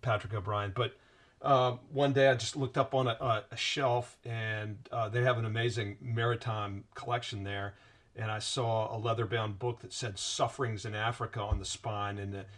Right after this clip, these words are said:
it was too much to resist, so I pulled it down and cracked it open and, and started reading. And lo and behold, it was Captain Riley's memoir from eighteen fifteen.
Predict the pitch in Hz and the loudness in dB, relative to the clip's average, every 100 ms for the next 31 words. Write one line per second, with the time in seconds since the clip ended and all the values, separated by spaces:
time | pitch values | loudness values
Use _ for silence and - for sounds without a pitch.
0 | - - 117 107 151 135 120 - 120 98 | -20 -10 -6 -2 2 2 2 -2 -4 -2
1 | 110 113 110 - - 113 101 - 139 113 | 0 0 -2 -6 -6 -2 -2 0 2 2
2 | - 120 113 113 95 - 113 120 110 107 | -2 0 2 0 -2 2 2 2 0 -2
3 | 107 117 107 98 92 - 107 - 120 101 | -2 -2 -4 -4 -8 -10 -12 -2 2 2
4 | 95 120 107 98 87 - - - - - | 0 -2 -2 -6 -8 -16 -20 -20 -20 -6
5 | 110 104 107 117 113 98 120 117 107 98 | -2 -2 0 2 2 0 2 2 2 -2
6 | - - 127 107 107 101 107 107 98 - | -6 -2 0 0 -2 -2 -2 0 -2 -4
7 | 107 110 101 98 95 98 95 110 - 104 | -4 -4 -2 -4 -4 -8 -8 -10 -8 -10
8 | 90 - 104 - 95 82 | -6 -6 -6 -8 -10 -10